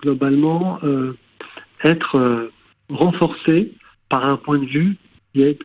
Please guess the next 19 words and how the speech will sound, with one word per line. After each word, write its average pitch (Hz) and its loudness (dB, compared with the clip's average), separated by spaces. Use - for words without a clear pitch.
extérieur 160 0
au 139 2
contexte - -4
militaro-industriel, 127 -2
si 170 -14
je - -8
puis - -20
dire. - -20
Et - -12
ce 143 2
point 151 2
de 135 -4
vue, 170 -2
c'est 147 -2
un 123 0
point 131 0
de 127 -10
vue 139 -2
légitime, 135 -6